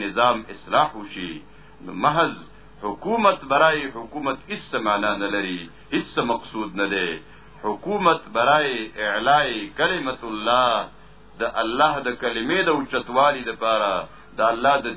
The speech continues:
دین د غلبې دپاره حکومت، د ثواب کار دی حاصلول. خو که حکومت برای حکومت، حکومت دې دپاره چې بس زما لږه بډایي راشي، زما مرتبه راشي، مقابلې وکړی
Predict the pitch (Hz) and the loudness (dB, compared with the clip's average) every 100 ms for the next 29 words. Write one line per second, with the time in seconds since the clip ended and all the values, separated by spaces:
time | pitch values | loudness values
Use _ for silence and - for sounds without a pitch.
0 | 139 208 143 123 117 110 113 185 175 147 | -6 -4 -2 0 0 0 0 0 0 2
1 | 139 127 117 110 110 123 190 - - - | 4 4 -2 -6 -6 2 2 0 -14 -20
2 | - 107 - 117 131 175 185 151 127 120 | -10 -10 -2 2 6 6 2 -2 -2 0
3 | 113 113 117 110 104 104 95 85 80 - | 0 0 -2 -4 -2 -2 -2 -4 -10 -18
4 | - 107 104 113 107 107 196 202 165 110 | -14 -12 -2 -2 0 -2 -2 2 2 2
5 | 120 143 147 127 107 107 - 185 208 202 | 4 4 4 0 -6 -8 -6 -4 2 2
6 | 202 - - - - - 113 120 - 214 | 0 -8 -20 -20 -20 -10 -4 -4 0 2
7 | 214 214 - - - - - 127 240 214 | 4 2 0 -16 -20 -20 -10 -2 0 4
8 | 202 196 196 185 147 110 87 - - 127 | 4 6 6 6 6 4 0 -8 -12 -2
9 | 175 123 147 180 202 196 165 143 104 - | 0 2 4 6 6 4 2 2 0 -4
10 | - 185 131 151 214 208 196 185 160 139 | -6 2 4 4 4 6 4 4 -6 -6
11 | 135 160 175 156 - 131 175 190 185 151 | 0 2 2 0 -2 4 6 6 4 0
12 | 139 135 127 139 135 170 170 208 196 185 | -10 -8 0 0 2 2 2 2 2 2